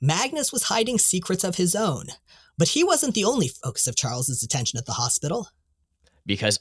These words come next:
Speaker 2: also there was a traumatized patient named Gabrielle Haller, who Xavier had been healing with telepathic therapy, and also putting the moves on her. Damn it, Charles!
Speaker 1: Yeah, one of the things I appreciate about the issues we're about to cover is that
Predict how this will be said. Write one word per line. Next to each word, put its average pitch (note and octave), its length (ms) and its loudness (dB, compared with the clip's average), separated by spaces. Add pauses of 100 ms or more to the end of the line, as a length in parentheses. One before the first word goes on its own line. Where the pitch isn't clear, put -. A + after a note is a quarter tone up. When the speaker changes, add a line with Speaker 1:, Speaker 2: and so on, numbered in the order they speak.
(120)
Speaker 2:
also D#4 460 6
there F#2 320 2
was G2 100 0
a C#2+ 60 -8
traumatized B2+ 640 -2
patient A#3 340 4
named G2+ 220 2
Gabrielle F#3 420 0
Haller, A#2+ 500 0 (200)
who F#3+ 180 2
Xavier C4 360 4
had G#3+ 120 2
been G3 80 2
healing F3+ 460 0
with - 160 -2
telepathic A#2+ 640 0
therapy, F#2 640 0 (280)
and C#3+ 400 0 (160)
also A#2+ 420 2
putting G2+ 360 0
the E2 160 -2 (160)
moves E2 500 -4 (300)
on B1+ 160 -12
her. - 260 -14 (260)
Damn D#3+ 200 6
it, - 60 0
Charles! D#3 640 6 (1400)
Speaker 1:
Yeah, E3+ 240 4
one F#3+ 180 4
of E4+ 60 0
the F#4 100 0
things B3 240 2
I G3 60 4
appreciate F#3 500 2
about D3+ 160 0
the - 100 -4
issues E3+ 240 2
we're D#3+ 120 2
about D3 260 0
to C#3+ 60 0
cover D3+ 340 2
is C3+ 280 2
that D3+ 320 0